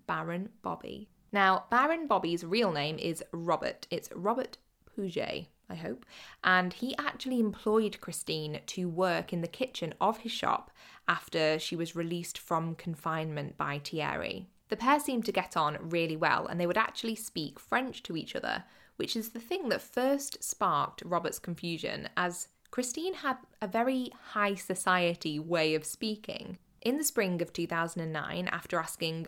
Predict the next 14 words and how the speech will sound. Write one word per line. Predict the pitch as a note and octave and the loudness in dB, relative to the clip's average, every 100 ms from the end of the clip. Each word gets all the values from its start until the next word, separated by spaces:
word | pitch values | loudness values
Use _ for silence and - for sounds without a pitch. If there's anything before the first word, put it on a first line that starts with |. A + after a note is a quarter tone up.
| - | -4
more | F3+ F#3+ G3 F#3+ G3 - | -2 2 4 6 4 2
and | F#3 F3 | 0 0
more | F3+ F3+ F3 | 2 2 2
questions | - E3 - - D3+ D#3 - | -2 -6 -4 -4 -4 -4 -6
and | D#3+ D#3 | -6 -6
pushing | - A3 G#3 G3 | -2 -2 -2 -4
Christine | F3+ - E3+ D#3+ D#3 | -6 -4 -4 -4 -4
to | E3+ | -2
reveal | E3 E3+ E3+ E3 | -2 0 0 0
more | F3 A3 A3 | 0 2 2
about | D#3+ D#3 D#3+ | 4 4 2
her | E3+ | -4
life | D#3 E3 F3+ | 0 0 0
story, | - - D2+ - - | -4 -2 -2 -2 -4